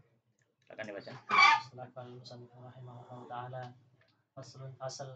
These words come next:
Speaker 2: asbabut tayammum, eh, asbabut tayammumi.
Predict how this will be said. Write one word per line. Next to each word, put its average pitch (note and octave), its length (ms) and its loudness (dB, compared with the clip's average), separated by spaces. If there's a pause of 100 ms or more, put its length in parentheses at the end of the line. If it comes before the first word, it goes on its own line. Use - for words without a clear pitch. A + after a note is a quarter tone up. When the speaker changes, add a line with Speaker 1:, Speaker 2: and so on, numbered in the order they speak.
Speaker 2:
asbabut C3+ 560 -8
tayammum, C3 680 -8
eh, C3+ 380 -8
asbabut C3+ 480 -6 (240)
tayammumi. C3 720 -6